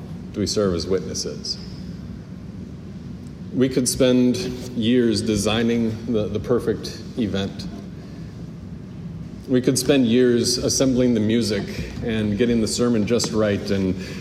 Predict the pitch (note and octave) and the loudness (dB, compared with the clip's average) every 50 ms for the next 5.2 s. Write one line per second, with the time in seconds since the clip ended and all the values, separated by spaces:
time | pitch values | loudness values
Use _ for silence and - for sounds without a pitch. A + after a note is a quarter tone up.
0 | - - G2 F#2 A2+ A#2 A2+ - - - A#2+ A2 G2+ G2+ G#2+ F#2+ F#2 G2+ F#2 - | -8 -6 0 0 2 2 2 0 2 4 4 4 4 2 2 2 2 0 -2 -4
1 | - - - - - - - - - - - - - - - - - - - - | -8 -10 -10 -10 -10 -10 -10 -10 -10 -10 -10 -10 -8 -10 -10 -10 -10 -12 -12 -12
2 | - - - - - - - - - - - - - - - - - - - - | -12 -10 -10 -10 -10 -10 -10 -12 -12 -10 -10 -10 -10 -10 -10 -10 -12 -12 -10 -12
3 | - - - - - - B2+ A#2+ B2+ B2 B2 - - - D3 C#3 C3+ B2 B2+ B2+ | -12 -12 -12 -12 -4 0 2 4 4 4 2 0 2 2 4 4 6 4 4 4
4 | A#2+ - B2 B2 - A2+ A2 - - - A#2+ A#2 A2 - A2+ G#2+ G#2 G2+ G2+ G2 | 4 4 2 2 2 0 -2 -2 0 0 2 2 2 2 2 2 4 2 2 0
5 | - - - | -2 -6 -10